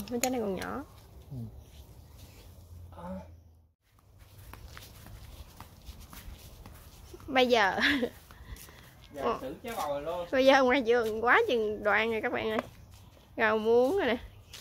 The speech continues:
Speaker 1: Bầu, mướp, ui bầu, bí gì.
Speaker 2: À, thấy trái bầu không? Nhìn thấy bầu.
Speaker 1: Wow.
Speaker 2: Nguyên dây và còn, à, mới con trái à. <laughs>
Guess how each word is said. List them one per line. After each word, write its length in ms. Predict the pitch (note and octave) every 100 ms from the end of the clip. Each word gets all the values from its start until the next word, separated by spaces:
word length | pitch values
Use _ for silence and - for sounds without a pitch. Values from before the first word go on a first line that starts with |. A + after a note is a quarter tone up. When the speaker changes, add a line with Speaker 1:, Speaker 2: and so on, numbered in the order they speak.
| -
Speaker 1:
Bầu, 560 | D#3 E3+ E3+ F3+ F#3+ G3+
mướp, 300 | B3 F#4+ - G#3+
ui 260 | G#3+ G#3
bầu, 360 | G3+ F#3 F#3 -
bí 120 | G#3+
gì. 180 | C4+ F4
Speaker 2:
À, 120 | C4 C#3+
thấy 100 | -
trái 160 | E3+
bầu 140 | C3 C3
không? 120 | C#3 - -
Nhìn 120 | A#2+
thấy 80 | C3+
bầu. 140 | A#2+ A#2 - - - - - - - B3+ -
Speaker 1:
Wow. 560 | G3+ F#3+ F#3+ F#3 F3+ G3+ -
Speaker 2:
Nguyên 220 | C#3 D3
dây 200 | D3 D3
và 100 | C#3
còn, 380 | B2 A#2+ B2 B2+
à, 180 | B2 B2
mới 180 | C3 E3+
con 200 | G3 E3+
trái 120 | F3+ A#3
à. 160 | D#3+ - -
<laughs> 80 | D#3